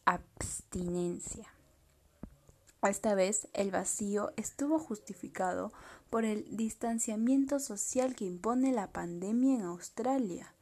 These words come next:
y solo se permitió la concurrencia de un diez por ciento de la capacidad del estadio.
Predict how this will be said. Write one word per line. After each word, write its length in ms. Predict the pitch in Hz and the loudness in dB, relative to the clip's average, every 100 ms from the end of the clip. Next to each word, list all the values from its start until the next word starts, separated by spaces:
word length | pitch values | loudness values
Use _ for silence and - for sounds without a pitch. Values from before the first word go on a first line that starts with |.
| - - - - | -20 -20 -20 -10
y 80 | 202 | -4
solo 400 | - 254 269 269 | 4 6 6 4
se 100 | 202 | 2
permitió 500 | - 185 175 175 233 | -4 -6 -6 -2 -2
la 180 | 247 240 | 0 -4
concurrencia 760 | 202 180 175 208 233 - 220 | -6 -8 -6 -2 -2 0 -2
de 140 | 185 196 | 0 -2
un 120 | 208 | 0
diez 200 | 220 226 | 0 -2
por 180 | - - | -4 -6
ciento 340 | - 214 220 | -4 -2 0
de 60 | 226 | 0
la 160 | 175 | 0
capacidad 680 | - - - - 196 185 196 | -2 -8 -6 -4 -2 2 4
del 200 | 220 196 | 2 0
estadio. 720 | - - - 202 185 190 - | -4 -4 0 0 0 -4 -10